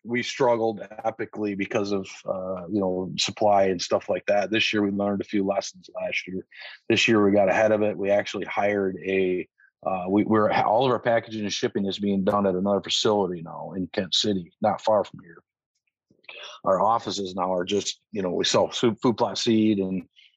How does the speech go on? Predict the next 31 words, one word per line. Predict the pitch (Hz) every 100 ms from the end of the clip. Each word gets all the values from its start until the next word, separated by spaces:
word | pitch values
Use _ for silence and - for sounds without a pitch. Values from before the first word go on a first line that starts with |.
| _
um, | - 90 92 90 90 - -
and, | 101 98 90 90
uh, | 92
I | 90 120
sell | 110 143 120
real | 107 110 113
estate | 104 107 98
too. | 98 104 98
So, | - 98 92 -
you | -
know, | 95
I | 95
do | 87
some | 92 101
of | 95
that | 95 92
out | 92 95
of | 87
here, | 90 90
but, | 92 -
uh, | 92 87 85 - - - - -
um, | 95 90 87 82 85 104 - _ _ -
and | 98
so | - 110 98 95 95 -
that's | 92 110 120 120
been | 113 92 101 -
epic | 127 123 98 -
because | 101 - 101 95 90 - _ _ -
if | 98
you | 156 143
ordered | 127 135 113 98